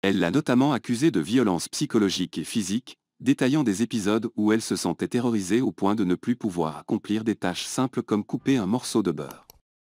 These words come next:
Ces déclarations ont secoué De Chavannes, qui a réfuté vigoureusement ces allégations lors de son interview avec Yann Barthès dans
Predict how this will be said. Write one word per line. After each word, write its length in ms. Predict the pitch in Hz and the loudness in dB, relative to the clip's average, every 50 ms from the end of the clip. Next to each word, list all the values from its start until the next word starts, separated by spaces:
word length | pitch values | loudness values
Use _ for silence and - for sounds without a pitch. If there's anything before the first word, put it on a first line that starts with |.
| _ _ _ _ _ _ _ _ - | _ _ _ _ _ _ _ _ -10
Ces 200 | - - 110 98 | -6 -2 -2 2
déclarations 600 | 90 143 156 - 147 117 120 120 - - - 165 143 104 | 2 2 2 2 0 0 0 0 -2 0 0 2 2 2
ont 60 | 92 | 0
secoué 360 | - - 131 - - 127 117 | 0 -2 -2 0 2 2 4
De 120 | - 90 - | 4 2 2
Chavannes, 480 | - 90 80 - 92 98 123 139 143 - _ _ _ _ _ - | 0 0 0 0 -2 -2 -2 -4 -6 -8 _ _ _ _ _ 0
qui 120 | - 123 | 0 2
a 40 | 117 | 2
réfuté 380 | 135 147 - 135 120 - 123 | 2 0 -2 -2 0 0 0
vigoureusement 600 | 113 113 127 123 123 113 120 120 113 104 110 131 - | 0 0 0 0 0 2 2 0 2 2 0 0 0
ces 220 | - - 98 90 | -2 -4 -2 0
allégations 560 | 123 123 127 120 117 104 - - 123 120 117 | 2 2 2 2 2 0 0 0 0 0 0
lors 180 | 92 101 110 107 | 0 -2 -2 -2
de 60 | 110 | -2
son 220 | 101 - 95 90 101 | -2 0 0 0 0
interview 500 | 120 - 120 101 90 92 95 95 95 - | 0 0 -2 -4 -4 -2 -4 -4 -4 -2
avec 260 | 107 117 131 123 - - | -2 -2 -2 -2 -2 -2
Yann 180 | 95 113 104 | 0 0 0
Barthès 460 | 95 113 117 - - 107 117 123 - | 0 -2 -2 -2 -2 -2 -2 -2 -4
dans 180 | - 82 73 | -6 -8 -8